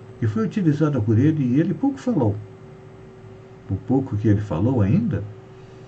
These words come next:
foi replicado depois, anos depois do seu retorno à pátria espiritual, que são os evangelhos, que são uma lição,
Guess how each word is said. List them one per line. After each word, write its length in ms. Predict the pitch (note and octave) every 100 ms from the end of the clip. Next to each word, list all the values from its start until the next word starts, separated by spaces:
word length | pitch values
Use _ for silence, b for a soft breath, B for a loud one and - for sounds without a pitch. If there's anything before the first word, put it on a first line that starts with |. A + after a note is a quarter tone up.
| B B
foi 120 | - A#2
replicado 600 | D3 C#3 A2+ B2+ F3+ G#3+
depois, 520 | F#3 - C3+ E3 G#2 - - -
anos 380 | B2+ G3+ D3
depois 380 | G#2 G2 - B2+
do 80 | A2+
seu 200 | G#2 G2+
retorno 460 | F#2+ - G#2+ A2 F#2
à 40 |
pátria 360 | E2 G2 G2 E2
espiritual, 640 | - E2 A#2 - - F#3+ - B B B B B
que 80 | F3
são 180 | D#3 A3+
os 80 |
evangelhos, 580 | A3 A3+ G#3 C#3 C3 C#3+ - - - - - - - - - - - - -
que 60 |
são 200 | - D3
uma 120 | D3
lição, 400 | D#3 E3 - G2